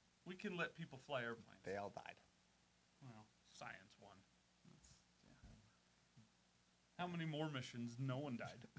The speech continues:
Speaker 2: <laughs>
Speaker 1: Are we ready to talk about that yet? 'Cause the internet is.
Speaker 2: Yeah.
Speaker 1: There were
Speaker 2: Big
Speaker 1: jokes all week before it was found out they were dead.
Speaker 2: Yeah.
Speaker 1: And I laughed at a few and went, "Should I? Should, is it
Speaker 2: You
Speaker 1: okay?"
Speaker 2: probably
Speaker 1: It isn't.
Speaker 2: No,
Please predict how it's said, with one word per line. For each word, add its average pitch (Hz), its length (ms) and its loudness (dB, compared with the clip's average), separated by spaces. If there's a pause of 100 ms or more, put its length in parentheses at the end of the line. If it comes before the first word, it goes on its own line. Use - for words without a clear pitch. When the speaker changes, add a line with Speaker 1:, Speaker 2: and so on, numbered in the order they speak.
(120)
Speaker 2:
<laughs> 131 120 0 (1080)
Speaker 1:
Are 139 100 6
we 180 260 2
ready 233 240 4
to - 120 -6
talk 254 220 6
about 254 260 -6
that - 220 -6
yet? - 160 -8 (240)
'Cause 156 160 -4
the 151 100 2
internet 135 380 4 (140)
is. 120 140 -10 (520)
Speaker 2:
Yeah. 107 120 -2 (140)
Speaker 1:
There - 80 -4
were 123 160 0
Speaker 2:
Big 123 180 -8
Speaker 1:
jokes 156 340 2
all 196 160 10
week 247 280 2
before 135 380 0
it 131 60 -6
was 135 120 -4
found 131 320 2
out 120 140 -2
they 123 100 -2
were 117 120 -4
dead. 113 220 -6 (640)
Speaker 2:
Yeah. 101 80 -8 (200)
Speaker 1:
And 156 80 6
I 233 60 8
laughed 254 300 6
at 165 80 4
a 139 40 2
few 143 200 0
and 135 80 4
went, 127 160 0
"Should 240 180 -4
I? 285 200 -4 (160)
Should, 262 220 2 (140)
is 185 220 -4
it 294 80 -6
Speaker 2:
You 214 80 -4
Speaker 1:
okay?" 277 260 -10 (180)
Speaker 2:
probably 214 200 4
Speaker 1:
It 302 40 4
isn't. 294 260 -2 (100)
Speaker 2:
No, 135 80 -4